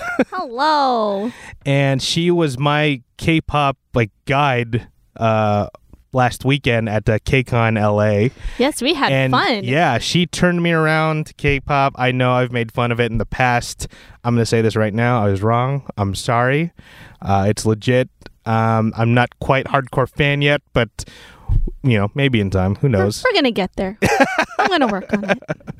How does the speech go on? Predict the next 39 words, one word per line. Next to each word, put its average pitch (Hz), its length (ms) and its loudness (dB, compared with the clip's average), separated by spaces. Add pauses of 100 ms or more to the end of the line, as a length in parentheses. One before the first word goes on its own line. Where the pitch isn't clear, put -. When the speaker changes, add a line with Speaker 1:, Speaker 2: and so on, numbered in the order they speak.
Speaker 2:
It's 285 220 -6
fine. 220 200 -6
Speaker 1:
Um, 127 460 0
but 151 120 -2
no, 160 340 2
uh, 127 280 2 (420)
I 147 140 2
wanted 156 440 0
to 147 440 2
branch 123 400 -2
out 120 180 2
and 110 140 -4
try 120 220 -2
something 120 400 -2
new, 95 260 2 (580)
and 104 600 2 (340)
I 127 120 2
noticed 120 340 0
how 107 160 0
passionate 107 500 -2
K-pop 98 480 0
fans 87 260 0
were, 110 480 2
and 95 200 -4
Val 98 420 2
was 95 400 2
kind 117 380 0
enough 113 360 0
to 107 400 2 (280)
not 180 160 2
only 180 160 0
help 143 180 0 (220)
plan 131 200 2
out 127 120 0
my 110 160 0
day 110 260 2
at 101 80 0
the - 80 -8
convention, 113 680 0